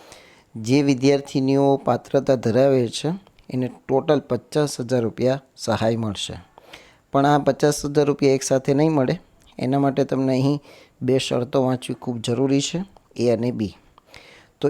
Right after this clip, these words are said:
એ શરતની અંદર તમને એમ કહે છે કે ધોરણ નવ અને દસ મળીને કુલ વીસ હજાર મળ-, બે વર્ષમાં મળશે તમને.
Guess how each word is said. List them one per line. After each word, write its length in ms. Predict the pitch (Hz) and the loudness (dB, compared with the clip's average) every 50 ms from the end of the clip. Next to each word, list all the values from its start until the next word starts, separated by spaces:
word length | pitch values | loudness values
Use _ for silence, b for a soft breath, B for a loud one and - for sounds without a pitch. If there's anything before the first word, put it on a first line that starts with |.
| - - - | -2 -2 0
એ 140 | 156 160 170 | 0 2 2
શરતની 540 | 170 - 175 165 170 165 - 156 160 160 | 2 0 0 0 0 -2 -2 0 2 4
અંદર 260 | 156 151 151 151 156 151 | 4 4 4 2 0 0
તમને 340 | - - 147 147 147 143 | 0 0 0 2 4 4
એમ 100 | 139 139 | 2 2
કહે 220 | 135 - 139 127 123 | 2 2 0 0 0
છે 200 | - - - 151 | -2 -6 -6 -2
કે 120 | 165 151 | -2 -2
ધોરણ 360 | 131 120 135 131 135 147 143 | 0 2 2 2 4 4 4
નવ 320 | 139 131 127 131 143 151 151 | 4 4 4 4 4 4 4
અને 160 | 151 151 147 | 2 2 2
દસ 260 | 135 135 135 139 - - | 2 2 2 0 0 0
મળીને 340 | 143 139 139 143 139 139 139 | 0 0 2 2 2 0 0
કુલ 260 | 139 - 143 139 131 | -2 0 0 0 0
વીસ 300 | 117 117 127 131 - - | 0 0 -2 -2 -2 -4
હજાર 280 | 127 113 127 123 117 113 | -4 -2 -2 -4 -4 -4
મળ-, 240 | 113 110 110 - - - | -6 -6 -6 -8 -10 -14
બે 280 | - 110 123 127 131 131 | -12 -4 0 2 2 4
વર્ષમાં 460 | 123 123 120 117 110 - 127 127 123 | 4 2 2 0 -2 -4 -6 -4 -4
મળશે 340 | 113 107 107 - - 127 117 | -4 -4 -4 -4 -4 -4 -4
તમને. 340 | - 123 127 139 160 202 | -2 -2 -2 -2 -2 -4